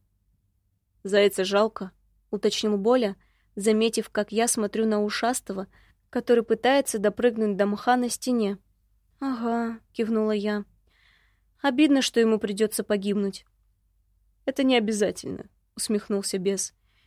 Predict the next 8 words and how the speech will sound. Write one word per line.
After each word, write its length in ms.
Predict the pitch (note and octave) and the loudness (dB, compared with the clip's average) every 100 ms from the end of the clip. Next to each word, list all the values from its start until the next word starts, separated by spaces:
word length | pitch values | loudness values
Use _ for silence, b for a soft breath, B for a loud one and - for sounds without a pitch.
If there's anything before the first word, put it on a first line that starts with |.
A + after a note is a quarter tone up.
| _ - | _ 2
«Я 160 | B3+ | 2
знаю, 320 | B3+ D4 C4 | 4 4 4
как 180 | A#3 G3 | 4 0
обойти 380 | G3 G3 G3 G3+ | 2 4 2 -2
проклятие 560 | G3 G3 G#3 G3 F#3+ G3 | -2 -2 0 -2 -2 -2
хранителя». 640 | G3+ G3+ G3 - G3+ F#3+ _ _ _ _ _ _ _ - | 0 0 -2 -4 -8 -8 _ _ _ _ _ _ _ -4
По 120 | A3+ | -2
сути, 520 | - D#4+ E4+ - | 0 0 0 -4